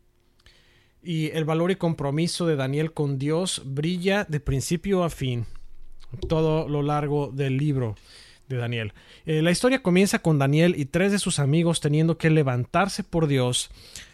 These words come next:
en una nueva tierra. Y bien, hoy estamos revisando prácticamente el capítulo uno entero del libro de Daniel,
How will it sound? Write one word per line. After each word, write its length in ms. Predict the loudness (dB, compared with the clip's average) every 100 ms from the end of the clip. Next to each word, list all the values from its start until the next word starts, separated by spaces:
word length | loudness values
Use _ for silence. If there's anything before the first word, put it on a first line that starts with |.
| -4
en 140 | 0
una 160 | 2 2
nueva 300 | 2 0 0
tierra. 400 | -4 -6 -10 -20 _ _ _ _ _ _ -20 -20 -20 -20 -20 -20 -10
Y 100 | -4
bien, 300 | 0 2 2
hoy 160 | 2 0
estamos 320 | 2 2 4
revisando 600 | 4 2 2 2 2 0 _
prácticamente 800 | -2 -2 -2 -6 -2 0 -2 0
el 80 | -2
capítulo 480 | -2 -6 -4 -2 0
uno 240 | 0 0
entero 480 | -2 0 0 0 -4 -8 -20 -20 -6
del 140 | 2 4
libro 240 | 6 6
de 80 | 6
Daniel, 400 | 6 4 2